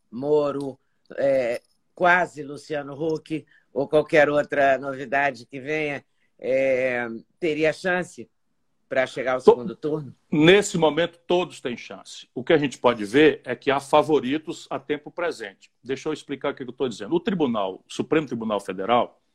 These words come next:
Speaker 2: há seis meses atrás, portanto, há mais de dois anos da eleição, acendeu o fogo da campanha. Por quê? Porque devolveu as franquias eleitorais do Lula,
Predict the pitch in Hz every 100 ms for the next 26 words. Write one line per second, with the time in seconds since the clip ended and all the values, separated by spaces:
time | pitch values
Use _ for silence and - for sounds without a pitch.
0 | _ _ _ _ _ _ 175 - 226 -
1 | 131 135 104 110 - 135 131 113 131 -
2 | 117 156 170 131 123 208 180 98 143 147
3 | 104 110 104 98 - 135 113 _ _ _
4 | _ _ _ _ _ _ _ - 190 -
5 | 214 160 190 214 - 180 214 160 127 123
6 | - 104 92 _ _ _ _ _ _ -
7 | 202 143 113 - 151 214 170 175 131 117
8 | 107 107 _ _ _ _ _ 120 - 135
9 | 131 110 117 120 123 123 131 165 175 185
10 | 220